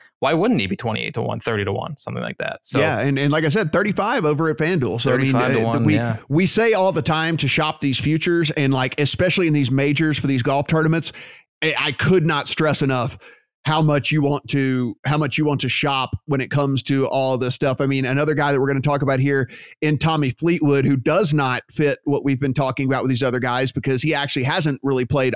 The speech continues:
Speaker 2: all that great as he's come over. But I, I think this is an opportunity for him, Brett. I mean, one of the best ball strikers out there, a guy that is extremely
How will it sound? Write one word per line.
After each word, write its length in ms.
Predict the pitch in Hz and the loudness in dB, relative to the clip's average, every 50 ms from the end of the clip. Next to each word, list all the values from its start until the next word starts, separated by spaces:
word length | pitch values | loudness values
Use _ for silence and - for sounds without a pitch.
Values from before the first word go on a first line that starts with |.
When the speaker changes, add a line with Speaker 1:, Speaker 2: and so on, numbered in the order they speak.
| - - | 0 0
Speaker 2:
all 200 | 139 147 143 135 | 2 2 2 2
that 220 | 135 131 123 131 | 0 0 -2 -2
great 440 | 127 135 147 151 147 139 135 - - - - - - _ _ _ _ _ - | -2 0 0 2 2 0 -2 -2 -6 -20 -20 -20 -20 _ _ _ _ _ -4
as 180 | 143 151 147 | -2 0 0
he's 140 | - 151 139 | 2 0 0
come 220 | - - 165 151 151 | 0 0 2 2 4
over. 240 | 151 165 151 147 | 4 4 2 2
But 180 | 131 135 135 - | 2 0 -2 -2
I, 100 | - 147 - _ _ - | -4 -8 -10 _ _ -6
I 120 | 135 143 147 - - | -4 -4 -4 -2 -2
think 180 | 190 208 202 - 165 | -2 -2 -2 -2 -2
this 180 | 180 185 - | -2 0 0
is 140 | 190 175 160 | 0 0 0
an 80 | 170 147 | 0 0
opportunity 640 | 143 160 - 160 139 - - 160 175 170 160 156 | -2 -2 -2 -2 -2 0 0 0 2 2 0 0
for 160 | 135 - 143 139 | 0 0 0 2
him, 260 | 147 147 147 143 131 | 2 2 2 0 2
Brett. 220 | 135 143 143 139 | 2 2 2 2
I 40 | 143 | 2
mean, 200 | 135 139 135 131 | 0 0 0 0
one 160 | 131 143 156 170 | 0 0 0 0
of 140 | 165 147 | -2 0
the 140 | 143 160 151 | 0 0 0
best 380 | 139 117 - 147 156 160 - 139 | 0 2 2 2 2 2 0 0
ball 220 | 139 147 147 156 | 0 2 2 2
strikers 580 | 147 - - 147 143 151 143 - 156 156 135 - - | 0 0 0 0 0 0 0 0 0 0 -2 -2 -4
out 280 | - 139 135 135 131 - | -4 -2 -2 -2 0 0
there, 380 | 139 135 135 135 135 131 123 - _ _ _ _ _ _ - - | 0 0 2 2 0 0 -2 -4 _ _ _ _ _ _ -8 -6
a 120 | 131 139 | -4 -4
guy 320 | 123 151 143 147 160 165 | -2 -2 0 0 0 0
that 140 | 151 156 151 | 2 2 2
is 180 | 151 147 131 131 | 2 0 0 -2
extremely 800 | 139 131 - - - - 151 143 160 180 190 185 190 190 185 | -2 -4 -4 -4 -4 -2 -2 -2 0 0 0 0 0 0 -2